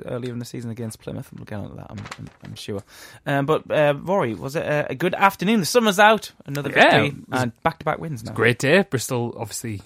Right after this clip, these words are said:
Speaker 2: a good town, um, full of great pubs. What, one thing was really weird is after the game, we went for a pint at the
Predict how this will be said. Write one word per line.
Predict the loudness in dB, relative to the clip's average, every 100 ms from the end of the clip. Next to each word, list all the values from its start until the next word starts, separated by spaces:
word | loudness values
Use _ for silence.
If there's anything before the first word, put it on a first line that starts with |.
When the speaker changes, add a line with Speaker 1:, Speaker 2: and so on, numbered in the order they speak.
| _ -12
Speaker 2:
a |
good | -10 -8
town, | -2 0 4 4 2 -2
um, | -4 -4 -4 -4
full | -6 -10
of | -10 -6
great | -4 -4
pubs. | -6 -6 -6 -8 -14 -18 -20 -6
What, | -4 0
one | 4 6
thing | 8 6
was | 4
really | 2 2
weird | 4 2
is | 2
after | -2 -2 -4
the | -2
game, | 0 0
we | -2
went | -4 -6 _ _
for | -10
a | -8
pint | -2 0
at |
the | 0